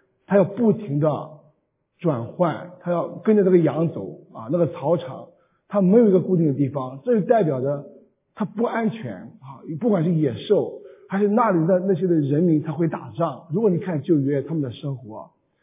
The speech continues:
啊，亚伯拉罕为了害怕那些人，他甚至他都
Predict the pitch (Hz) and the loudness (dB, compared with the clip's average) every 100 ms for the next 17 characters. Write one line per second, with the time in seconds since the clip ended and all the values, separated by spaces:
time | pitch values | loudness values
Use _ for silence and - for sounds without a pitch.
0 | _ _ _ - 143 175 175 208 233 226 | _ _ _ -14 0 2 4 4 4 2
1 | 214 220 208 - 240 175 196 185 165 160 | 2 6 4 6 2 2 2 2 2 2
2 | 139 139 - 180 151 233 208 185 165 180 | 0 -2 -4 -8 -2 2 4 4 4 4